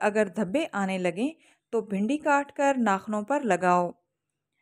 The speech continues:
नाखनों पर लगे तमाम धब्बे गायब हो जाएंगे।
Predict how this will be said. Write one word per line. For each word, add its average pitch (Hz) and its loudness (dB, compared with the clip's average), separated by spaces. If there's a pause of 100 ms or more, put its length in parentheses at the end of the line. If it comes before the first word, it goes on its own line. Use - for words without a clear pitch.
(120)
नाखनों 196 4
पर 202 2
लगे 190 4
तमाम 202 2
धब्बे 247 4
गायब 220 4
हो 196 4
जाएंगे। 180 4